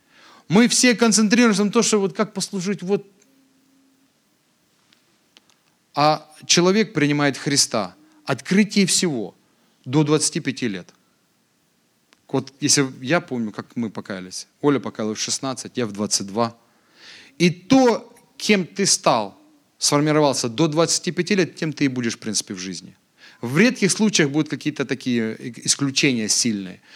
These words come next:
В основном, как ты вот подхватил это с молодости, так оно и пойдет дальше у тебя. До двадцати, до тридцати лет, как ты сформировался, так и будет.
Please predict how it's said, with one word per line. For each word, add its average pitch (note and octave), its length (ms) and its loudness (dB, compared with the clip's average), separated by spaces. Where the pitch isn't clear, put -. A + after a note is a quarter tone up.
В C3+ 80 2
основном, G3+ 340 4
как A3 220 2
ты G#3+ 80 2
вот F#3 140 4
подхватил A3+ 560 2
это E3+ 180 0
с - 160 0
молодости, D3+ 640 2
так D#3 240 0
оно D3 140 2
и - 20 0
пойдет B2 320 -2
дальше F#2+ 300 -8
у - 100 -20
тебя. F#2+ 200 -8
До D#3+ 180 4
двадцати, F#3 340 -2
до F#3+ 80 6
тридцати F#3 360 -2
лет, D3 160 2
как B2 140 -2
ты - 100 -4
сформировался, D3+ 600 0
так - 180 -8
и C3+ 40 -4
будет. G#2+ 220 -6